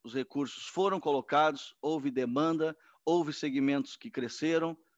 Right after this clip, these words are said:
que investiram bastante, né? E que se prepararam agora pro pós-pandemia. A gente fala muito que, claro, o segmento do turismo foi muito afetado, foi extremamente afetado. Algumas partes desse segmento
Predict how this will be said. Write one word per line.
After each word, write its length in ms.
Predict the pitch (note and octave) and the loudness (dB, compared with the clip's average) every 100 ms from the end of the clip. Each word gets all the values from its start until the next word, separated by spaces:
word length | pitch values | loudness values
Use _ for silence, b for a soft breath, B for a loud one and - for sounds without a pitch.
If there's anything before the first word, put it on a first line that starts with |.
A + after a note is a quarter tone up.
| _ _ | _ _
que 120 | - | -2
investiram 540 | B2+ B2 A#2+ - D#3+ D#3 | 0 0 -2 0 0 2
bastante, 680 | B2+ - C#3 D#3 - - _ | -2 -2 -4 -4 -6 -14 _
né? 320 | - A#2 C#3 - _ _ _ - | -8 -4 -4 -8 _ _ _ -4
E 160 | C3+ | -4
que 180 | - C#3+ | -2 -4
se 140 | - | -2
prepararam 600 | D3 D#3 D#3+ D3+ D3+ D#3 | 0 2 4 6 6 6
agora 280 | D3+ C#3+ D3+ | 4 2 0
pro 160 | D3+ D3+ | 0 -4
pós-pandemia. 840 | - C#3+ - D3+ E3 D3+ C3+ G#2 _ b b b | 0 0 0 -4 -2 0 0 0 _ b b b
A 60 | |
gente 140 | A#2 - | -8 0
fala 240 | C3 C3+ | 2 2
muito 280 | C3 C#3+ - | 2 -2 -2
que, 100 | C#3 | -6
claro, 340 | - C#3+ B2+ F2+ _ _ _ _ | 0 2 2 -2 _ _ _ _
o 60 | |
segmento 380 | - A#2 A#2+ C#3+ | -8 -4 -2 -2
do 100 | C#3+ | -4
turismo 320 | C3 C3 C3+ | -4 -2 -2
foi 200 | A#2+ D3 | -2 -2
muito 220 | C#3 C#3 | 0 -2
afetado, 480 | C3+ A2+ A#2 D3 E3 | -4 -8 -4 -4 -4
foi 300 | - - B3+ | -8 -10 -10
extremamente 560 | - - F#3 E3 D#3 C#3 | -8 -6 -4 -2 -4 -8
afetado. 420 | A#2 A#2 B2 G#3+ _ _ _ _ _ - | -14 -8 -6 -6 _ _ _ _ _ -8
Algumas 560 | A2 G2+ A2 F3+ F3+ | -6 -4 -2 0 0
partes 460 | - D3 E3 E3 A#2+ | 2 4 4 2 -6
desse 220 | A#2+ A#2 | -6 -6
segmento 520 | A#2+ A2 A2 C3+ E3+ | -8 -6 -4 -4 -6